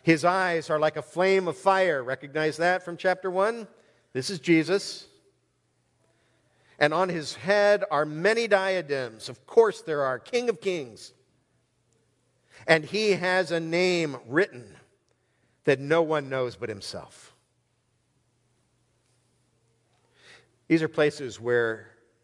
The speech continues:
names are important in Revelation. So what we have here in chapter two is that the conquerors in Pergamum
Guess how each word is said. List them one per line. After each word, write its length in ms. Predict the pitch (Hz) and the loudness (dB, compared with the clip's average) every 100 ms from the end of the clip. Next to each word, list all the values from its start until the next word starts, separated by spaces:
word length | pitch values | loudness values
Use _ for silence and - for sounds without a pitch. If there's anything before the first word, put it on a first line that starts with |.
| _ _ _ _ _ _ _ _ _ - | _ _ _ _ _ _ _ _ _ -6
names 840 | 123 131 127 110 85 - - - | 0 0 0 -6 -14 -12 -10 -6
are 340 | 101 95 92 85 107 | -6 -4 -8 -10 -14
important 840 | 95 - - 127 - 85 - - - | -14 -12 -2 -2 -2 -20 -20 -20 -16
in 380 | 98 95 92 82 _ _ _ _ _ - | -12 -10 -12 -16 _ _ _ _ _ -6
Revelation. 720 | 95 92 90 90 - 110 117 | -6 -4 -4 -4 -6 -10 -10
So 280 | 107 107 107 | -8 -4 -4
what 240 | 104 170 | -4 -6
we 120 | 156 | -6
have 420 | 107 - 131 120 92 | -8 -6 -6 -6 -10
here 560 | - 175 156 92 117 - _ _ _ - | -10 -4 -2 -2 -8 -14 _ _ _ -18
in 100 | 101 | -12
chapter 380 | - 120 - 92 | -4 -4 -4 -20
two 680 | - - 175 98 98 - | -14 -4 -2 -2 -6 -10
is 220 | - 101 - | -8 -8 -6
that 160 | 110 | -6
the 80 | 107 | -6
conquerors 800 | - - 165 185 123 117 110 110 | -10 -2 -2 -2 -10 -8 -8 -10
in 120 | 110 | -14
Pergamum 600 | - 156 135 101 92 113 | -4 -2 -2 -6 -12 -14